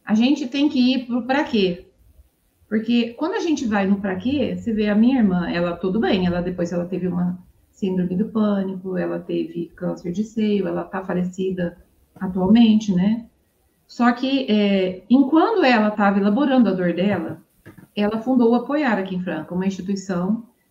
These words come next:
que ajuda as pessoas com ansiedade e depressão, porque ela teve ansiedade, ela teve síndrome do pânico,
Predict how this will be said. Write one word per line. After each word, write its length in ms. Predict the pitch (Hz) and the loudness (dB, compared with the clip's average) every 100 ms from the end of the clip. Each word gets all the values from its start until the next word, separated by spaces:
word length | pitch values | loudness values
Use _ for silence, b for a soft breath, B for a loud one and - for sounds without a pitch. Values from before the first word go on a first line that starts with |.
| _ | _
que 140 | 226 | 0
ajuda 320 | 233 233 196 | 2 2 0
as 80 | 208 | -2
pessoas 420 | - 202 202 196 | -2 -4 -2 -2
com 120 | 196 202 | -2 -2
ansiedade 480 | 220 214 196 190 | 0 0 -2 -2
e 20 | 196 | -2
depressão, 680 | 202 233 269 226 220 269 - _ _ _ | -2 -4 -4 2 2 0 -6 _ _ _
porque 220 | 226 233 | -4 0
ela 160 | 240 | -2
teve 260 | 254 247 226 | 0 0 2
ansiedade, 800 | 233 226 202 202 226 233 254 247 | 0 0 0 0 0 0 -2 -2
ela 160 | 208 202 | -2 -2
teve 200 | 226 220 | -4 -6
síndrome 340 | - 226 226 | -2 2 2
do 140 | 220 | 0
pânico, 560 | - 233 254 277 311 - | -2 -2 -2 -2 -6 -16